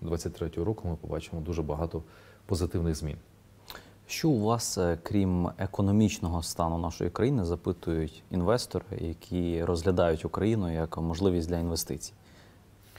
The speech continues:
Speaker 1: Економічний стан — це, е, питання номер один. Е, друге питання — це,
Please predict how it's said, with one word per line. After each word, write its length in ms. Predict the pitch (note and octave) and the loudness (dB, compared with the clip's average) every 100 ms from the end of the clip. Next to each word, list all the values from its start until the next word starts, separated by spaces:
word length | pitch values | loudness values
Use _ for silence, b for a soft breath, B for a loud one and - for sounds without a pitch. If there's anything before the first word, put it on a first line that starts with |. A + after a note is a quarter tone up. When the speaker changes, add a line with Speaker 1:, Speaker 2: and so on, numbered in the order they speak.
| B B B B B B - - | B B B B B B -16 0
Speaker 1:
Економічний 500 | B2+ C#3 D#3 - C3+ | 6 8 6 6 4
стан — 400 | - B2+ A2 F#2+ | 4 4 6 4
це, 420 | - - F2+ F2 - B | 2 4 6 6 4 B
е, 180 | F2 F#2 | -2 -2
питання 380 | F2 - F2 E2 | 0 0 2 2
номер 220 | D#2+ D#2 | 0 0
один. 440 | D#2 F2 C3 D#3 D3+ - - F2 | 0 2 2 2 0 -8 -10 -4
Е, 120 | E2+ | -4
друге 300 | D#2+ G#2 F2+ | 2 4 4
питання — 600 | - E2+ F#2 E2+ D#2+ D#2 - | 0 -2 -2 0 0 -2 -6
це, 500 | - - F2 D#2+ | -4 2 4 4